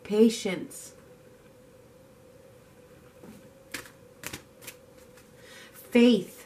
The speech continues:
Have faith. Have faith and trust that this is going to work out in your favor. Whatever you're doing is the right thing, okay?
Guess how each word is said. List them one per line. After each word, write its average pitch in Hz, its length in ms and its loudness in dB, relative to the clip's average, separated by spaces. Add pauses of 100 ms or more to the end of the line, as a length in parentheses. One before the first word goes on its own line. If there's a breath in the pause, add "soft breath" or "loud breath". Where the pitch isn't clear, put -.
(360)
Have 220 200 2
faith. - 680 0 (1120)
Have 220 180 0
faith 254 360 2
and 226 140 6
trust - 380 0
that 196 160 -4
this 196 180 -4
is 196 160 -6
going 196 300 -2
to 196 100 -6
work 190 300 -2
out 185 200 -2
in 185 120 0
your 180 120 0
favor. 165 500 -6 (520 loud breath)
Whatever 208 260 2
you're 240 160 6
doing 214 460 4
is 190 260 0
the 202 120 -2
right 196 280 -2
thing, 175 380 -4 (180)
okay? 180 500 -8